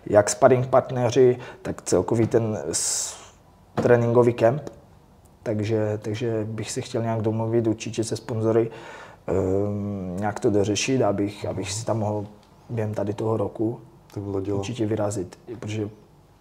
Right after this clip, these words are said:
Speaker 1: hodilo by se mi to určitě hodně, protože jestli budu boxovat na konci roku
Speaker 2: Pravda.
Speaker 1: nějakého mistra Evropy, tak bych
Speaker 2: Mhm.
Speaker 1: potřeboval být na
Speaker 2: Mhm.
Speaker 1: tisíc procent připravený na tohle.
Speaker 2: To bylo super. Ty jo, a uvažoval jsi třeba, že by se tam i nějak přestěhoval do U S A z-, v rámci kariéry, nebo to by nemělo moc smysl pro tebe?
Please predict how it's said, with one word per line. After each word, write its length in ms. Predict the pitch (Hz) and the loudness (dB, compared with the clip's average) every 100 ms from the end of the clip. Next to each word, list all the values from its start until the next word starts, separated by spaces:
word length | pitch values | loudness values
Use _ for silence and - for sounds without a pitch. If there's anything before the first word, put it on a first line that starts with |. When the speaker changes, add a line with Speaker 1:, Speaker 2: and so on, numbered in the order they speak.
| _ _ _ 127 | _ _ _ 4
Speaker 1:
hodilo 320 | 151 143 143 | 6 10 8
by 100 | 139 | 8
se 80 | 147 | 2
mi 100 | 143 | 4
to 100 | 156 | 6
určitě 320 | 147 143 143 | 4 4 6
hodně, 280 | 135 131 143 | 8 6 2
protože 260 | 135 127 131 | 0 0 4
jestli 240 | 127 139 | 4 4
budu 160 | 135 131 | 4 6
boxovat 480 | 123 - 139 113 110 - - - | 4 6 6 6 2 -10 -4 4
na 120 | 120 | 6
konci 280 | 131 131 123 | 6 6 6
roku 100 | 117 | 6
Speaker 2:
Pravda. 140 | 151 | 8
Speaker 1:
nějakého 240 | 131 127 | 8 8
mistra 280 | 131 123 156 | 6 8 10
Evropy, 320 | 120 120 143 | 10 8 6
tak 120 | 127 127 | 6 6
bych 160 | 123 - - | 4 -2 -12
Speaker 2:
Mhm. 100 | 107 | -8
Speaker 1:
potřeboval 460 | 90 123 - 131 127 | 0 0 6 6 8
být 120 | 127 | 6
na 100 | 120 | 4
Speaker 2:
Mhm. 100 | 123 | 2
Speaker 1:
tisíc 300 | 127 127 98 | -2 0 0
procent 360 | - 120 123 117 | 0 0 -2 -4
připravený 480 | 117 110 123 117 | -4 2 2 2
na 120 | 113 107 | -2 -2
tohle. 300 | 110 104 - - - | -2 -4 -8 -16 -8
Speaker 2:
To 80 | 104 | -2
bylo 160 | 101 101 | 2 2
super. 400 | - - 95 95 - - - | 2 4 4 4 -6 -4 8
Ty 80 | |
jo, 80 | 110 | 8
a 140 | 104 - | 10 8
uvažoval 340 | 107 104 104 | 6 6 6
jsi 60 | - | 6
třeba, 120 | 98 | 2
že 100 | 92 | 2
by 60 | |
se 120 | 92 95 | -2 -2
tam 120 | 95 | 0
i 20 | |
nějak 160 | 95 95 | 0 -2
přestěhoval 520 | - 98 - 90 92 | -4 -4 0 4 4
do 100 | 95 | 4
U 40 | 92 | 2
S 180 | 90 | 2
A 220 | - 131 127 | -2 -4 -6
z-, 140 | 90 92 | -10 -6
v 60 | 87 | -2
rámci 260 | 87 - | -2 -2
kariéry, 460 | - 87 90 113 147 | 2 4 6 4 2
nebo 160 | 98 92 | 0 -2
to 160 | - | 0
by 80 | 85 | 0
nemělo 200 | 87 87 | 0 0
moc 140 | 90 - | -2 -4
smysl 220 | 92 90 | -6 -4
pro 160 | - | -4
tebe? 220 | 92 107 | -2 -2